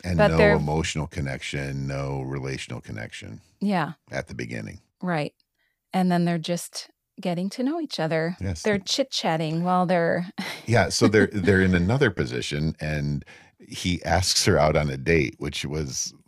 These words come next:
Speaker 1: it
Speaker 2: And
Speaker 1: was
Speaker 2: very
Speaker 1: hard.
Speaker 2: shyly.
Speaker 1: It, very
Speaker 2: Right.
Speaker 1: shyly, but they're doing things that aren't shy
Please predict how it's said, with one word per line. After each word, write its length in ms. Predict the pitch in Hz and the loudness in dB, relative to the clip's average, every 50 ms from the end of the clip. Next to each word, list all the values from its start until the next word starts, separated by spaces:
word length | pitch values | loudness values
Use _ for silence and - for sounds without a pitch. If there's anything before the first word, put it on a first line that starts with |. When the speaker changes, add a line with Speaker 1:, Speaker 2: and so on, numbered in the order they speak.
| _ - | _ -20
Speaker 1:
it 260 | - - - - - - | -18 -10 -6 -4 0 4
Speaker 2:
And 100 | 220 214 | 6 6
Speaker 1:
was 80 | 208 | 6
Speaker 2:
very 120 | 233 226 220 | 6 6 6
Speaker 1:
hard. 120 | 175 165 151 | 6 4 2
Speaker 2:
shyly. 720 | - - 277 240 220 214 202 196 180 170 165 190 165 175 | 2 2 4 4 4 4 4 2 2 0 0 -2 -2 -2
Speaker 1:
It, 100 | - - | -2 2
very 260 | 107 139 160 165 156 | 4 6 6 8 6
Speaker 2:
Right. 60 | 151 - | 6 4
Speaker 1:
shyly, 500 | - - 107 92 87 78 76 76 71 71 | 4 6 6 6 6 6 4 2 0 -2
but 220 | - - 90 82 | 0 0 0 2
they're 160 | - 95 87 85 | 4 4 4 4
doing 400 | 82 101 123 135 131 123 117 107 | 2 2 2 4 4 2 2 0
things 340 | - 113 101 95 90 85 80 | 2 2 4 4 2 4 4
that 180 | 87 78 73 - | 4 4 4 4
aren't 240 | 87 92 95 98 - | 2 2 2 2 2
shy 420 | - - - 87 78 76 73 71 | 2 4 6 6 6 6 4 2